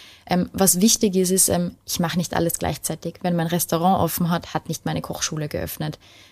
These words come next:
Wenn ich, ähm, extern auf Drehs bin, dann kann ich auch nicht parallel einen Kochkurs halten.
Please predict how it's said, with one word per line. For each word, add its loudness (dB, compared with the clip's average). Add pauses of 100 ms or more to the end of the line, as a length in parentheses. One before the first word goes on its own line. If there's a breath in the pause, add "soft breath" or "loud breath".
(100)
Wenn 4
ich, 2
ähm, 2
extern 0
auf -2
Drehs 4
bin, 0
dann 2
kann 0
ich 4
auch 4
nicht 0
parallel -2
einen -2
Kochkurs -4
halten. -4